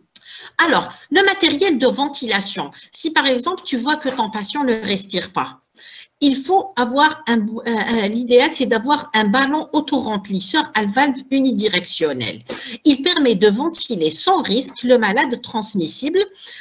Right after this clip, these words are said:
donc relié à un masque nasobuccal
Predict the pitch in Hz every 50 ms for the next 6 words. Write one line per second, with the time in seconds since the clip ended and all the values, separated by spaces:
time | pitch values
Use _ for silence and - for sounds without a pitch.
0 | - - 233 226 247 247 233 285 262 269 - 494 508 247 - 302 370 370 320 269
1 | 214 214 294 370 - - - 226 220 214 208 208 240 320 381 269 - - - -
2 | 285 - 233 220 214 226 277 330 330 285 226 226 302 339 294 202 190 208 202 202
3 | - 156 98 110 123